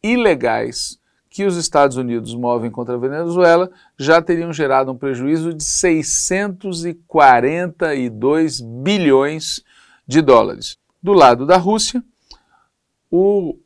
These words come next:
vice-ministro das Relações Exteriores, o Sergei Vershinin, ele, no dia dezessete, sexta-feira passada, disse que apoia a candidatura da Venezuela para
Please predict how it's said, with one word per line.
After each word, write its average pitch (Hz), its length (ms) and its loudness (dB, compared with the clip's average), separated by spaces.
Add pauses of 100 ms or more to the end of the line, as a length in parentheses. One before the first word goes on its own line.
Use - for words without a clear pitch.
(160)
vice-ministro 165 920 0
das 135 200 0
Relações 123 440 -4
Exteriores, 175 680 0
o 143 80 -8
Sergei 131 560 -2
Vershinin, 165 680 -4 (680)
ele, 160 580 4
no 147 280 -6
dia 127 340 -4
dezessete, 180 840 2
sexta-feira - 580 -8
passada, 160 640 4 (540)
disse 160 460 -6
que 180 400 -6
apoia 180 680 4
a - 40 0
candidatura 139 600 -6
da 131 120 0
Venezuela 127 520 0
para 139 380 -2